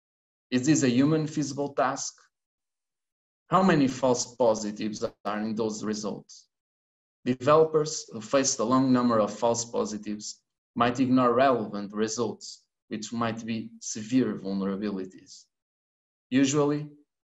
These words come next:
this is where the panic monster awakes and asks, "How we will handle this amount of results in time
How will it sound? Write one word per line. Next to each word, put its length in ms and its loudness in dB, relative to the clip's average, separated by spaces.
this 160 4
is 180 0
where 200 6
the 120 0
panic 560 0
monster 460 -2
awakes 500 -2
and 140 -8
asks, 680 -8
"How 220 -2
we 140 -2
will 280 -2
handle 540 -2
this 300 -8
amount 360 -4
of 160 -6
results 540 -6
in 180 -8
time 420 -6